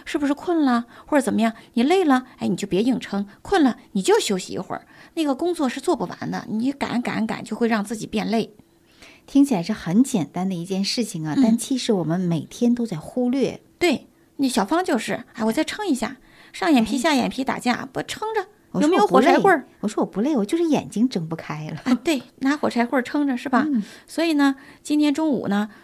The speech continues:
Speaker 1: 就可以让自己找一个完整的时间去睡一下。那再问大家一个简单的问题哈，就是如果就是让你拥有一个完全属于自己的二十分钟，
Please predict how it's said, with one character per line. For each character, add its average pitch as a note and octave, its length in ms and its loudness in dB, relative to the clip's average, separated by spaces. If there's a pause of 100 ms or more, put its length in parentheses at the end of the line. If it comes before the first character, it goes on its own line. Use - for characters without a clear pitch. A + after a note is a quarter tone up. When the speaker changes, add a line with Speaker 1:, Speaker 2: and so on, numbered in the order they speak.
(360)
Speaker 1:
就 G#3 140 0
可 G#3 180 -2
以 F#3 320 -2
让 G3+ 180 -4
自 A3 140 -4
己 - 280 -10 (140)
找 - 160 -4
一 F3 100 -2
个 G#3+ 240 2 (260)
完 G#3 180 4
整 E4 160 0
的 - 80 -10
时 - 160 -6
间 F#3 180 -4
去 A3+ 120 -4
睡 - 180 0
一 - 100 -6
下。 - 140 -12 (540)
那 B3+ 260 2 (260)
再 E4 220 2
问 A3 300 2 (100)
大 F#3 140 -6
家 E3+ 120 -2
一 E3+ 80 -2
个 F3+ 120 0
简 C#3+ 180 -8
单 F3 140 -6
的 F3+ 60 -6
问 F#3 140 -6
题 E3+ 160 -10
哈， F#3 280 -8 (260)
就 G#3 100 -6
是 G3+ 240 0 (480)
如 B3+ 240 2
果 C#4+ 300 -4 (320)
就 F3+ 140 -10
是 F#3 160 -2
让 G3 200 0
你 E3+ 200 -4
拥 G3+ 160 0
有 D#3+ 100 -2
一 F3 60 -4
个 G3 100 -2
完 G3 160 -4
全 G#3+ 140 -2
属 - 160 -10
于 E3+ 80 -4
自 A#3 160 -4
己 - 80 -8
的 - 80 -6
二 F#3 180 -6
十 F#3 80 -14
分 D#3+ 160 -12
钟， E3+ 220 -10